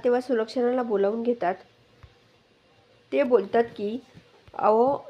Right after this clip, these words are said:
त्यांच्या डोक्याला थोडासा मार लागलेला आहे, त्यामुळे जखम थोडीशी वरच आहे आणि काही काळजी करण्यासारखं कारण नाही आहे," असं पण डॉक्टर जेव्हा सुलक्षणाला सांगतात तेव्हा सुलक्षणा थोडीशी खुश होते. त्यानंतर इकडे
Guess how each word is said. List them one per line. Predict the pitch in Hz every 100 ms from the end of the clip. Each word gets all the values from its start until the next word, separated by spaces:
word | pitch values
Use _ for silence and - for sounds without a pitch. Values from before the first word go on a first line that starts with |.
| -
त्यांच्या | 240 233 269
डोक्याला | 226 196 233 247
थोडासा | 269 247 269
मार | 247 208 226
लागलेला | 233 240 247 -
आहे, | 226 233
त्यामुळे | 226 208 240 240
जखम | 208 247 240 262
थोडीशी | 247 -
वरच | 233 190 208 -
आहे | 233 208 247 - - - _
आणि | 208 240
काही | 247 240
काळजी | 262 214 185 208
करण्यासारखं | 220 226 233 247 254
कारण | 233 190 190 208
नाही | 185 190 165
आहे," | 180 _ _ _ -
असं | 226 247
पण | 247 233
डॉक्टर | 185 190 220
जेव्हा | 226 233
सुलक्षणाला | 233 208 - 226 226 233
सांगतात | 240 240 196 202 - _ - -
तेव्हा | 233 220
सुलक्षणा | 233 226 202 247 233 233
थोडीशी | 240 233 - 220 - -
खुश | - 262 196
होते. | 185 139 92 _ _ - - _ _ _ _ _ _ _ _ _ 247
त्यानंतर | 226 226 247 247
इकडे | 277 254